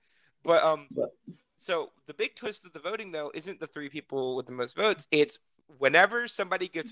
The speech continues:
Speaker 1: voted for the first time, their
Speaker 2: The
Speaker 1: face
Speaker 2: first
Speaker 1: gets
Speaker 2: time.
Speaker 1: put it on, put on the screen, so people are like, "Oh, yeah, they got to vote," right? So everyone knows who the first person to vote for someone is. Nobody knows anything else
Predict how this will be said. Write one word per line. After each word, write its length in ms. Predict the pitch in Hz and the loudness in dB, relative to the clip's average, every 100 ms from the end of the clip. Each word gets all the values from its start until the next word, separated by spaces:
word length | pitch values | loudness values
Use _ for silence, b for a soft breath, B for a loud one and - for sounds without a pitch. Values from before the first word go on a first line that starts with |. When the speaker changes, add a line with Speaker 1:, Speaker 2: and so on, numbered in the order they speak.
| - | -8
Speaker 1:
voted 320 | 151 160 151 | -6 -6 -10
for 280 | - 143 135 _ _ _ _ | -8 -6 -6 _ _ _ _
the 180 | 160 160 - - | 6 6 4 -2
first 480 | 233 311 359 - - | 2 2 0 -8 -10
time, 400 | - 104 95 92 _ _ _ _ _ 135 | -6 -6 -8 -12 _ _ _ _ _ 0
their 180 | 190 196 | 6 6
Speaker 2:
The 100 | - | 8
Speaker 1:
face 80 | |
Speaker 2:
first 300 | 233 220 - 170 | 12 12 12 4
Speaker 1:
gets 280 | 151 135 | 0 -2
Speaker 2:
time. 40 | 139 | -10
Speaker 1:
put 200 | - 220 | 0 2
it 100 | 220 | 4
on, 260 | 208 185 175 _ - | 2 -2 -10 _ -10
put 120 | 202 | -6
on 100 | 359 | 0
the 60 | 571 | 8
screen, 340 | 554 - 605 | 8 10 6
so 100 | - | 6
people 220 | 622 571 | 0 0
are 40 | 175 | -2
like, 180 | 170 - | -4 -2
"Oh, 80 | 196 | 0
yeah, 160 | 196 | 2
they 100 | 170 | 2
got 120 | 190 190 | 2 -2
to 60 | |
vote," 240 | 131 135 - _ _ - | -4 -6 -6 _ _ -4
right? 240 | 156 170 - _ _ _ | 2 2 0 _ _ _
So 240 | - 214 185 | 0 0 2
everyone 420 | 220 262 392 392 | 0 0 -4 -8
knows 240 | 302 285 - | -8 -8 -8
who 60 | |
the 140 | 202 180 - | -6 -6 -4
first 340 | 254 294 349 - | -2 0 -2 -2
person 320 | 208 160 160 | -2 -2 -8
to 80 | 139 | -8
vote 160 | 131 - | -8 -8
for 100 | - | -16
someone 340 | - 120 90 | -16 -16 -18
is. 180 | 85 - _ _ _ | -18 -20 _ _ _
Nobody 360 | - 170 202 202 | 2 6 8 8
knows 220 | 185 156 | 6 4
anything 260 | 156 139 120 | 2 -2 -4
else 320 | - - | -8 -18